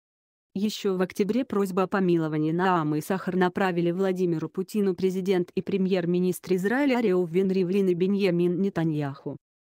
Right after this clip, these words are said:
Пресс-секретарь президента Р Ф Дмитрий Песков сообщил, что просьба будет рассмотрена. Как напомнил адвокат Вадим Клювгант, у президента есть право помиловать любое лицо в любой момент без каких-либо условий.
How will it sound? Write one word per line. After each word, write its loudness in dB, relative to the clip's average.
Пресс-секретарь -2
президента 0
Р -2
Ф 0
Дмитрий 0
Песков -2
сообщил, -4
что -4
просьба 0
будет -2
рассмотрена. -2
Как 0
напомнил 0
адвокат -4
Вадим 0
Клювгант, -4
у -2
президента -2
есть -2
право -2
помиловать 0
любое 2
лицо 0
в -4
любой 0
момент 0
без -2
каких-либо -2
условий. -4